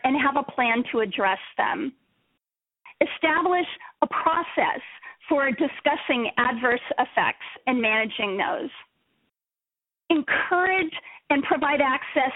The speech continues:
to behavioral treatments to avoid medication becoming the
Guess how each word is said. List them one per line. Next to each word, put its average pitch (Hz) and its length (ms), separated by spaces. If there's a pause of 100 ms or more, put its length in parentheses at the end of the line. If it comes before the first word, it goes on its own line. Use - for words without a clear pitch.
(100)
to 339 80
behavioral 294 600 (180)
treatments 262 480 (340)
to - 140
avoid 262 400
medication 277 800
becoming 240 420
the 240 120